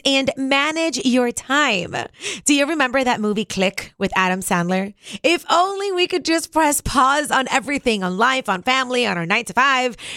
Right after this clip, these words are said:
so that we could focus on launching our business. Wouldn't that be awesome? Or so we could focus on getting through our,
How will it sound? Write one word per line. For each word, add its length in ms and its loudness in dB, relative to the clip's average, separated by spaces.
so 120 2
that 120 2
we 80 2
could 160 -2
focus 480 2
on 160 -2
launching 380 -2
our 80 2
business. 360 0
Wouldn't 140 -2
that 120 -8
be 160 -10
awesome? 460 -2
Or 120 4
so 100 0
we 80 2
could 140 -2
focus 260 2
on 100 -2
getting 220 0
through 200 0
our, 380 2